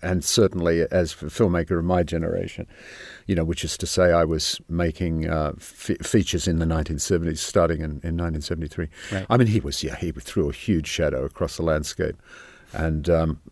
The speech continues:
Speaker 1: of course, you would pick Lawrence of Arabia, but there are others of his work, all his films, really.
Speaker 2: Right.
Speaker 1: Uh, and he was an inspiration. So to have the award in, in his name was,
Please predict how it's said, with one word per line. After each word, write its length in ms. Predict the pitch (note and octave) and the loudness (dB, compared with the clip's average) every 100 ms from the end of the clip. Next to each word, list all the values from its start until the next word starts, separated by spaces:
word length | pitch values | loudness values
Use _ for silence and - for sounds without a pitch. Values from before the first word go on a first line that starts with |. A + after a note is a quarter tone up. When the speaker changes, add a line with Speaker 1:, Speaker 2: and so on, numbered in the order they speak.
| - | -10
Speaker 1:
of 120 | - | -10
course, 300 | - D#2 - | -2 -2 -2
you 80 | D#2+ | -4
would 180 | D2 - | -4 -4
pick 260 | F#2+ - | -8 -4
Lawrence 400 | F2+ F2+ F2 D2+ | 0 2 2 0
of 80 | D#2 | -2
Arabia, 520 | D#2+ F2+ F#2 F2+ F2 F#2+ _ _ _ _ _ _ _ _ - | 2 6 8 8 4 2 _ _ _ _ _ _ _ _ -6
but 240 | G2+ F2+ D2+ | -2 0 2
there 160 | F#2 | 2
are 60 | F#2+ | 4
others 240 | F2+ E2+ | 4 0
of 200 | D#2+ D#2 | -4 -4
his 280 | E2 E2+ - | -2 -4 -2
work, 240 | E2+ E2 | -2 2
all 160 | F#2+ F#2+ | 2 2
his 120 | D#2+ | 0
films, 360 | - E2 D#2+ - | -4 -4 -4 -4
really. 220 | F2+ F2 - - | -4 -6 -10 -8
Speaker 2:
Right. 200 | G2 E2+ - - - - | -6 -6 -10 -20 -20 -6
Speaker 1:
Uh, 240 | - F2+ - | 0 2 2
and 200 | G#2 A2+ | 4 4
he 100 | A2+ | 6
was 160 | C3+ A#2+ | 4 4
an 60 | B2 | 2
inspiration. 680 | A#2 - A2 B2 - F2 - _ _ _ _ _ _ _ - | 2 2 2 2 -6 -14 -16 _ _ _ _ _ _ _ 0
So 260 | - A#2 | 4 6
to 140 | G#2 G#2+ | 6 6
have 180 | C#3 A2+ | 8 8
the 80 | |
award 320 | A2 G#2+ A2 G2+ | 8 10 8 6
in, 240 | A#2+ B2 | 0 -2
in 200 | - B2 | 0 2
his 380 | G2 F#2+ G2 E2 | 4 4 2 2
name 480 | G#2+ A2 G#2+ F#2 E2 | 4 4 4 2 0
was, 280 | F#2 - | -2 -4